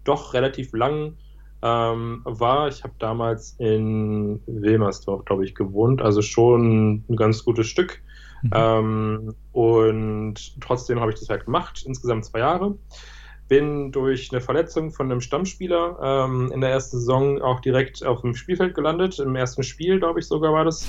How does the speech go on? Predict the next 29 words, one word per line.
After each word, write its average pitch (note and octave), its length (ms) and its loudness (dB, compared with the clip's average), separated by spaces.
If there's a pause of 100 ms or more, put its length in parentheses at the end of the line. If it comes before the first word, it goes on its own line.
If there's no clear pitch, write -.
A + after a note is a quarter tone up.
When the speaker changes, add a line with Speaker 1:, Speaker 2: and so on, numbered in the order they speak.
(380)
Speaker 2:
Okay. - 120 -8 (360)
Speaker 1:
Ähm, B2 120 -4 (160)
also A#2 200 -6
nach A#2+ 300 0
zwei, C3 240 -2
drei C3 120 2
Monaten C3+ 380 -2
irgendwie, B2 640 -2
äh, A#2 500 0 (160)
Wintertraining C#3+ 720 0
und B2 120 -4
dann A#2+ 180 2
ein A#2 80 -4
paar B2+ 260 0
Spielzüge C#3+ 480 -4
und B2 60 0
ein A#2 40 -4
bisschen C3 260 -2
Playbook C3 300 2
lernen, B2 300 0
dann A#2+ 100 -2
halt A#2 160 -2
direkt A#2+ 220 -8
aufs A2+ 140 -10
Spielfeld. C#3 500 0
Und A#2+ 240 -4
ich - 160 -8
wusste C#3 340 2
selten A2 680 2